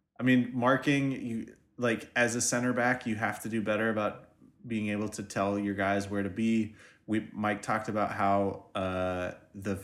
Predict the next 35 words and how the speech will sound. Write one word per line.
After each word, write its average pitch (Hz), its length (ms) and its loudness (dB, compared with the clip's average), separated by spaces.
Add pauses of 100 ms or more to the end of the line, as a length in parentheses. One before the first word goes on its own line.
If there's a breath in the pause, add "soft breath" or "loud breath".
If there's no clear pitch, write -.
(120)
the 107 100 -2
first 113 360 -2
goal 110 440 -2
looked 101 180 -4
like 98 160 -2
it - 80 -4
was 98 160 -4
maybe 95 240 -2
a 92 60 -4
miscommunication 101 880 -4
on 95 100 -4
who 101 140 -4
was 98 140 -2
stepping 101 360 -4
up 98 200 -2
and 95 80 -8
who 98 80 -2
was 101 140 0
getting 98 260 -2
whom. 98 420 -2 (440 soft breath)
I 110 60 -4
don't 107 160 0
know 110 160 2
who 113 240 0
the 107 160 4
other 101 180 2
person 104 520 -4 (100)
would 104 160 -4
have 98 140 -2
been 107 460 -2
to, 101 200 -8 (100)
to 104 120 -8
step 101 320 -6
up, 107 260 -2
but 101 180 -4